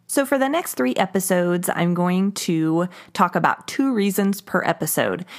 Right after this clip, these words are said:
So the first reason today is bold contrasts. I love using bold contrasts in my work.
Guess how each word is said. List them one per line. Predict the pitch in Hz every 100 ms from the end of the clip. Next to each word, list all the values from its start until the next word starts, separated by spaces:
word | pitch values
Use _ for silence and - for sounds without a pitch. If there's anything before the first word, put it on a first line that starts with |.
| - -
So | - 214 202 202 202
the | - 233
first | - 214 -
reason | 240 240 233 226 226 226 240 - - -
today | - 233 226 214 190 185 185
is | 185 175 170 165 - _ _ -
bold | 214 240 247 240
contrasts. | - - 160 143 - 127 - - - - - _ - _ _ - - -
I | - 226 247
love | 180 175 175 175 180 160 - -
using | 151 165 165 175 180
bold | 180 139 147 175 -
contrasts | 156 147 165 151 151 - -
in | 156 147
my | 143 139
work. | 143 - -